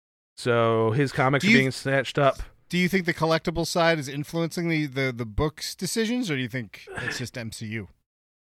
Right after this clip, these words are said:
Speaker 1: Yes and no. So I think, and we've talked about this a little bit, I think with these comics,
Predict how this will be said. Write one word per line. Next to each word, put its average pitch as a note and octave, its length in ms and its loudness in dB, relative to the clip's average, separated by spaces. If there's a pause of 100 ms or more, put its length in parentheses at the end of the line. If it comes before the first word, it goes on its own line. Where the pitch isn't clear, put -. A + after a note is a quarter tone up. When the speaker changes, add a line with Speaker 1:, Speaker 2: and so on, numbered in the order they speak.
(160)
Speaker 1:
Yes E3+ 520 4
and E3+ 140 6
no. C#3+ 240 8
So D3 140 4
I C#3+ 80 6
think, G3+ 420 2
and C#3+ 140 2
we've D3+ 360 2 (560)
talked C#3+ 240 6
about C3+ 160 4
this A#2+ 100 -4
a B2+ 40 -2
little C3 140 2
bit, A#2 160 2
I A#2 40 0
think E3 220 0
with E3 100 -4
these C#3+ 180 2
comics, C3 540 2